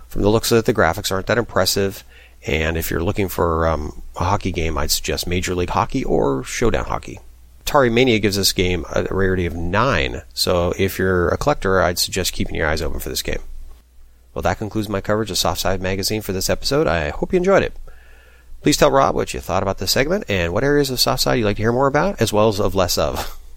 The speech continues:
Also tune into the Atari X E G E S Cart by Cart podcast to hear Bill Kendrick, David Fisetic,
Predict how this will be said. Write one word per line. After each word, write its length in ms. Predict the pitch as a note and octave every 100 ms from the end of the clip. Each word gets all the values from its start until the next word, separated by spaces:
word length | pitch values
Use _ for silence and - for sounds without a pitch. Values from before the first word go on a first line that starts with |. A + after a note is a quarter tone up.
| - - - - - -
Also 200 | D#3+ A#2+
tune 220 | - A2
into 200 | G2+ F#2+
the 140 | F#2
Atari 360 | F2 - F#2+ E2+
X 200 | F2 -
E 80 | F2
G 260 | - E2
E 60 | D#2
S 100 | D#2
Cart 240 | - E2+
by 140 | - D#2
Cart 240 | - G1+
podcast 500 | - F#3+ - G2 G#2+
to 80 | -
hear 100 | D#2+
Bill 220 | C#2+ C#2
Kendrick, 460 | - G#2+ B2 F3+ - -
David 320 | - D#2+ D2 D2
Fisetic, 540 | - - G2 F3 -